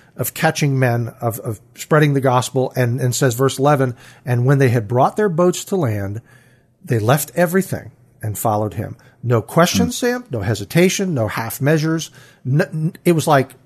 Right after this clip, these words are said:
Speaker 1: the decision was made. We're following him. <laughs>
Speaker 2: Yeah. He got a glimpse of what was in front of him.
Speaker 1: Yeah.
Speaker 2: He understood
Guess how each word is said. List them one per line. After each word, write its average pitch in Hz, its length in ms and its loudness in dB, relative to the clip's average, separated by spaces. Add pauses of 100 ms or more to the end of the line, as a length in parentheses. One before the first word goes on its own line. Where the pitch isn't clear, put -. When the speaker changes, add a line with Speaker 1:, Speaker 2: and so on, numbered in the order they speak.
Speaker 1:
the 120 240 -2
decision 180 500 2
was 143 120 -2
made. 120 260 -2 (120)
We're 127 180 2
following 107 480 0
him. 101 260 -10
<laughs> - 60 -20 (260)
Speaker 2:
Yeah. 82 200 -2 (220)
He 139 140 4
got 120 240 2
a 101 80 0
glimpse 90 480 0
of 85 180 -4
what 85 200 0
was 85 160 -6
in 78 100 -2
front 76 280 -4
of - 40 -8
him. 92 180 -10 (160)
Speaker 1:
Yeah. 107 140 -10
Speaker 2:
He 110 160 2
understood 90 840 -2